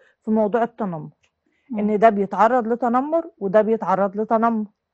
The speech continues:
Speaker 1: والاتنين لما بيتعرضوا لتنمر بيؤدي لسلوك عدواني
Speaker 2: مم.
Speaker 1: من الاتنين. بس فرط الحركة هو طبعا منتبه وفهم أكتر، لأن عنده قدرات عقلية أكتر. ممكن
Speaker 2: مم.
Speaker 1: يكون طفل ذكي جدا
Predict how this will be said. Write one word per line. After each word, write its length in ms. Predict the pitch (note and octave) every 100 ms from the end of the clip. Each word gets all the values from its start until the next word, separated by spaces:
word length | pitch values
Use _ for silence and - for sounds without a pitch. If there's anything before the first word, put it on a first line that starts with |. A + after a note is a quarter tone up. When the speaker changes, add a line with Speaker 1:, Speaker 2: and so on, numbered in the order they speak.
| _ _ _ -
Speaker 1:
والاتنين 720 | G#3 G#3 A3+ A3 A#3 B3 G3
لما 200 | G3 G3+
بيتعرضوا 680 | F3+ G3 F3+ F#3 A3 B3 B3+
لتنمر 560 | A#3+ A3+ C4 C#4+ D4+ - _ _ _
بيؤدي 440 | F#3+ F#3 A#3+ G#3 A#3+
لسلوك 400 | A3 G#3+ G3+ A3
عدواني 400 | F3 D#3 D#3 D3 _ _ _ _ _ D4
Speaker 2:
مم. 240 | G3 F#3+
Speaker 1:
من 220 | F#3 G#3 A3
الاتنين. 560 | G3+ G#3 G3 G3 D3+ _ _ _ _ _ _ _ _ _
بس 440 | E3+ B3 D4 - A3+
فرط 460 | G3 - B3+ B3
الحركة 560 | B3 - C4+ D4 D#4 D#4+ _ _ _ _ _ _ G3+
هو 240 | G3+ G#3 _ _
طبعا 300 | B3+ B3+ C#4+
منتبه 600 | C#4+ A3+ G#3+ A#3+ C#4+ A3+
وفهم 420 | G3+ - C4 C#4 -
أكتر، 480 | C4 - - D#3 _ -
لأن 260 | - A#3
عنده 300 | F#3+ B3+ C4+
قدرات 420 | - G3 G3 C#4
عقلية 420 | A3+ G3 A3 C4 -
أكتر. 300 | - F#3 F#3+
ممكن 280 | D#4+ B4+
Speaker 2:
مم. 120 | A#3+ G#3
Speaker 1:
يكون 240 | E4+ D#4+ - _ _ -
طفل 260 | F#4 F4+
ذكي 240 | C#4+ F#4+ D#4+
جدا 400 | C4+ B3+ G3